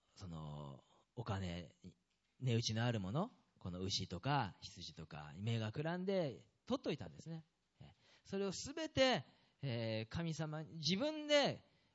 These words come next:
取ってしまうのではなく、全部、それは、あの、何かこの、えー、滅ぼすというのは、全滅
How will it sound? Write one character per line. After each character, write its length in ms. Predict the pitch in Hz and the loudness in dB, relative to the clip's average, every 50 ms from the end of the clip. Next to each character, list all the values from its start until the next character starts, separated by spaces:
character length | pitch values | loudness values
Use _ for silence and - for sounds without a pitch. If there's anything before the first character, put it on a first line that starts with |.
| _ _ _ _ _ _ _ - | _ _ _ _ _ _ _ 2
取 140 | 196 196 | 2 2
っ 20 | - | 4
て 80 | - | 4
し 120 | 156 - 156 | 2 2 4
ま 100 | 143 131 | 2 0
う 40 | 120 | 0
の 80 | 107 104 | -2 -2
で 40 | |
は 60 | 101 101 | -4 -4
な 40 | |
く、 140 | 101 107 104 | -4 -6 -6
全 380 | 113 160 226 254 330 330 302 294 | -6 -6 -6 -8 -8 -8 -2 4
部、 280 | 320 330 294 220 - - - - _ _ _ _ _ _ _ _ _ _ _ _ _ _ _ _ _ _ - | 6 8 8 8 6 4 -4 -18 _ _ _ _ _ _ _ _ _ _ _ _ _ _ _ _ _ _ -14
そ 160 | - - 170 | -6 -2 0
れ 80 | 165 165 | 2 4
は、 440 | 165 165 165 156 123 101 80 80 95 | 4 4 4 4 2 0 -4 -6 -6
あ 40 | 107 | -4
の、 500 | 101 98 95 92 90 90 90 87 87 82 - _ _ _ _ _ - 80 104 | -4 -2 -2 -2 -2 -2 -4 -6 -6 -10 -14 _ _ _ _ _ -20 -12 -6
何 220 | 143 160 185 202 185 | -2 2 2 2 2
か 140 | 160 127 120 | 2 0 -2
こ 100 | 117 101 | 0 -2
の、 260 | 98 92 90 87 85 - _ _ _ _ _ _ _ _ - - | -2 -2 -2 -4 -6 -12 _ _ _ _ _ _ _ _ -20 -20
え 640 | 71 67 62 62 62 64 65 64 64 62 60 57 55 _ _ _ _ _ _ _ _ _ _ _ _ _ _ _ _ _ | -18 -18 -18 -18 -18 -18 -18 -20 -20 -20 -20 -20 -20 _ _ _ _ _ _ _ _ _ _ _ _ _ _ _ _ _
ー、 40 | - | -10
滅 280 | - - 139 170 180 | -4 0 2 2 4
ぼ 100 | 196 254 | 4 4
す 160 | 247 - 180 151 | 4 2 0 0
と 140 | 139 127 | 2 2
い 100 | 120 110 | 2 2
う 40 | 107 | 0
の 100 | 90 82 | -2 -2
は、 220 | 90 101 98 71 - - _ _ _ _ _ _ _ _ _ _ _ _ _ _ _ _ _ - - | -2 -4 -4 -6 -8 -14 _ _ _ _ _ _ _ _ _ _ _ _ _ _ _ _ _ -14 -8
全 280 | 95 98 131 175 202 | -4 -4 -2 -2 0
滅 160 | 208 202 196 | 2 2 0